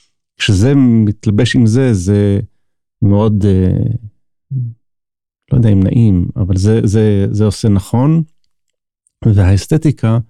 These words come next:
שוב, זה בידי המדענים, יש כאלה שיעדיפו משוואה כזו או, או ציור כזה, אבל הרבה פעמים האסתטיקה יוצאת כ-, כתוצאה טבעית מאוד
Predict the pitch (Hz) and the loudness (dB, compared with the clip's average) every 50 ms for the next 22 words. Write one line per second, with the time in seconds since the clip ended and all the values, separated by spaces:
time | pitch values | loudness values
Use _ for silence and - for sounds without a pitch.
0 | _ _ _ _ _ _ _ _ _ _ _ - - - 156 139 110 107 113 104 | _ _ _ _ _ _ _ _ _ _ _ -10 -4 0 0 2 2 2 2 0
1 | 98 110 104 90 117 117 120 117 117 117 113 110 113 113 113 113 113 135 135 135 | 0 0 0 0 0 0 2 2 2 2 2 2 2 2 2 0 0 0 0 2
2 | 127 104 101 101 101 - - 120 110 107 98 - - 107 104 101 101 110 - - | 2 2 0 0 -2 -4 -4 -2 -2 -2 -2 0 0 0 0 0 0 -2 -2 -2
3 | - 110 104 101 98 98 - 113 101 - - - 104 101 - - 107 95 110 117 | -2 -2 0 0 -2 -2 -2 -2 -4 -2 -2 -2 -2 -2 0 0 0 0 2 2
4 | 117 117 110 98 101 98 - - - 101 98 98 - - - 113 113 104 101 - | 2 2 2 0 0 -2 -2 -2 -2 -2 -2 -4 -4 -2 0 0 0 0 0 -2
5 | 131 113 120 123 113 - _ _ _ _ _ - 120 - 98 95 98 92 92 104 | -2 0 0 0 -2 -4 _ _ _ _ _ -2 0 0 2 0 0 0 0 -2
6 | 139 135 - 123 117 110 113 113 107 104 101 95 87 - - 110 92 - - - | -2 -2 -2 0 0 2 2 2 2 2 2 0 -2 -2 -4 -4 -2 -2 -2 -2
7 | 104 98 95 - - 107 95 - - - _ _ _ _ _ _ _ _ _ _ | 0 -2 -2 -2 -2 -2 -4 -4 -8 -20 _ _ _ _ _ _ _ _ _ _
8 | _ _ _ - - 110 98 98 107 - - - 117 - - 107 - - 113 113 | _ _ _ -6 -2 0 0 0 0 -2 -4 -6 -4 -2 -2 -2 -2 -2 -2 -2
9 | - - 117 117 147 147 - - 123 113 113 113 107 95 101 | 0 0 0 2 0 0 0 0 0 2 2 0 0 -2 -4